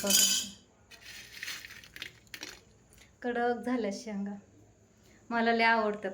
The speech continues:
महालक्ष्म्या बसवायला ह्याला. गेल्या बारीने पण, अं, छत द्यायच्या टायमाला लय आपदा झाली होती. ह्या भिंतीला खिळच टोकत नव्हती बघा. हे दोन तास आम्ही, आत्याने आणि मी खिळं ठोकत होतो, पण, अं, खिळं काय ठोकले नाहीत.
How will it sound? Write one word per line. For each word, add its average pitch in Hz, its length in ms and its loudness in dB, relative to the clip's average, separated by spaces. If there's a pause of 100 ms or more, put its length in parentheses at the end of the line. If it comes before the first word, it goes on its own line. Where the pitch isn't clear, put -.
महालक्ष्म्या 202 680 -4
बसवायला 202 540 -6
ह्याला. 202 340 -8 (1160)
गेल्या 202 260 2
बारीने 202 400 4
पण, 202 280 -2
अं, 196 160 -2 (420)
छत 233 220 0
द्यायच्या 220 320 4
टायमाला 208 420 4
लय 214 120 6
आपदा 214 300 2
झाली 214 260 -2
होती. 196 200 -2
ह्या 196 100 4
भिंतीला 233 400 2 (120)
खिळच 240 360 4
टोकत 214 320 0
नव्हती 190 280 -6
बघा. 180 280 -8 (1800)
हे 226 60 -4
दोन 240 340 4
तास 240 160 4
आम्ही, 226 260 4
आत्याने 233 420 4
आणि 220 100 4
मी 220 200 2
खिळं 220 260 2
ठोकत 226 380 -4
होतो, 226 220 -2 (600)
पण, 208 180 0
अं, 202 400 -2
खिळं 240 240 6
काय 233 160 4
ठोकले 233 380 -2
नाहीत. 214 200 -2